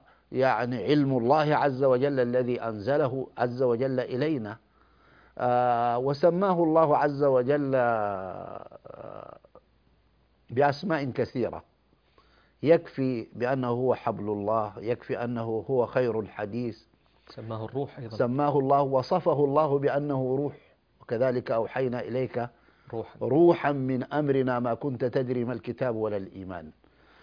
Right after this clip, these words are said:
Speaker 1: ولهذا روح تحيا به، لن تحيا الحياة التي يريدها الله إلا بهذا القرآن.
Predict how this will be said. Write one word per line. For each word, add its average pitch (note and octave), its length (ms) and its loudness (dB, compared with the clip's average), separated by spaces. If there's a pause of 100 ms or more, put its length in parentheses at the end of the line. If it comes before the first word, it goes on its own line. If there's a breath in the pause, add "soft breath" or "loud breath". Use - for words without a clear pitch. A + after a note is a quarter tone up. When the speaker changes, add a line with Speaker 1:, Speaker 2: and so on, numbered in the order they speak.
(200 soft breath)
Speaker 1:
ولهذا C#3+ 760 6
روح C#3+ 540 2
تحيا C3+ 500 -2
به، A2 160 -6 (960 loud breath)
لن D3+ 380 2
تحيا E3+ 340 4
الحياة B2+ 520 4
التي C3 300 -4
يريدها B2 400 -2
الله A#2+ 260 -2
إلا A#2+ 280 -4
بهذا G#2 340 -6
القرآن. F#2 440 -10